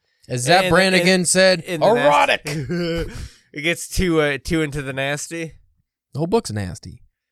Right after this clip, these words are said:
Speaker 1: She has a butt plug drawer. It's nasty. It's nasty. She's a nasty lady, and he's a nasty man. Uh, duh, duh, duh, duh. I forgot. I got lost here in the sauce. But, yeah, I think you should build it up with any story, really. I mean, you wanna,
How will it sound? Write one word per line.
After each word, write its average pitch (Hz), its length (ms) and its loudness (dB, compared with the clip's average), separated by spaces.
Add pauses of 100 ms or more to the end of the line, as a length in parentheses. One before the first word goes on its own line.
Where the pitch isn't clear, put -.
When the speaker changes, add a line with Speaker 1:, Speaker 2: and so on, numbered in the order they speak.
Speaker 1:
She - 120 -12
has 160 60 -4
a 160 40 -4
butt 175 200 -2
plug 110 200 -10
drawer. 98 240 -8
It's 98 100 -12
nasty. 151 360 -4
It's 139 180 -12
nasty. 151 600 -2 (680)
She's 131 160 -12
a 127 60 -4
nasty 131 480 2
lady, 131 320 0
and 113 80 -4
he's 131 120 -4
a 113 60 -2
nasty 101 640 -6
man. 98 560 -6 (680)
Uh, 117 880 4
duh, 104 140 -8
duh, 123 140 -6 (160)
duh, 104 140 -4 (100)
duh. 98 200 -10
I 120 120 -4
forgot. 101 320 -6
I 107 100 -2
got 110 140 -2
lost 98 300 0
here 107 160 -4
in 92 100 -8
the 95 60 -10
sauce. 98 360 -4
But, 107 300 -6 (340)
yeah, 156 380 4 (220)
I 170 140 2
think 165 240 -4
you 147 120 -4
should 117 200 -8
build 127 260 4
it 113 100 0
up 120 220 4
with 247 140 0
any 185 180 2
story, 120 340 2
really. 107 480 2
I 104 40 -2
mean, 107 340 -4
you 135 120 -4
wanna, 123 440 0